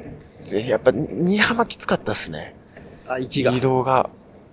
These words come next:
Speaker 1: ひ-、新幹線で行っちゃったんで。岡山まで行って乗り換えてみたいな感じだったんで。
Speaker 2: いや、飛行機だと逆にね、行きにくかったもんね。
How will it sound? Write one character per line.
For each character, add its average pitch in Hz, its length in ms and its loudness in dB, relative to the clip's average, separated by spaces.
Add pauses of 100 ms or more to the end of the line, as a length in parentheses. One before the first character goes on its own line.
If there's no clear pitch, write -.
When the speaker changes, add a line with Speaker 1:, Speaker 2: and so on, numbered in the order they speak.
(240)
Speaker 1:
ひ-、 - 180 -4
新 196 200 6
幹 196 140 6
線 139 140 4
で 101 60 2
行 - 40 -6
っ - 20 -20
ち - 100 -4
ゃ - 40 -16
っ - 20 -20
た 101 120 0
ん 90 60 -6
で。 80 240 -8 (1600)
岡 - 180 0
山 135 180 2
ま 95 140 0
で 92 80 -2
行 95 100 -4
っ - 20 -20
て 101 120 -4
乗 101 140 -2
り 101 80 -4
換 98 160 2
え 95 60 0
て - 120 -16
み - 80 -16
た - 140 -16
い - 20 -16
な - 60 -18
感 - 180 -16
じ 120 60 -6
だ 113 80 -2
っ - 20 -4
た - 40 -6
ん 110 40 -8
で。 - 20 -8
Speaker 2:
い - 20 -6
や、 - 60 -2
飛 - 60 -6
行 202 220 2
機 - 80 -8
だ 98 100 -4
と 90 120 -18
逆 98 260 -14
に 123 80 -10
ね、 123 100 -8
行 107 120 -8
き - 140 -14
に 120 100 -12
く - 80 -20
か - 100 -10
っ - 40 -8
た - 120 -20
も - 80 -20
ん - 60 -20
ね。 - 80 -20